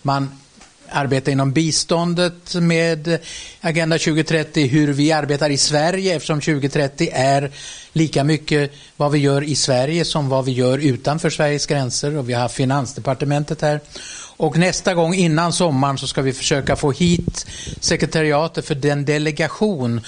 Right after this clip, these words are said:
som ska lägga fram ett förslag nu i maj. Inte för att tala om vad som innehåller, ingår i deras förslag, utan att, eh, höra hur de ska p-, i praktiken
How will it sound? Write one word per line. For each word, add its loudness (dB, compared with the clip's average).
som -2
ska 0
lägga 0
fram -2
ett -2
förslag 0
nu -2
i 0
maj. 0
Inte 2
för 2
att 2
tala 2
om 2
vad 0
som 4
innehåller, 2
ingår 2
i 2
deras 2
förslag, 0
utan 0
att, -6
eh, 0
höra 2
hur 0
de -2
ska -4
p-, -14
i -2
praktiken -2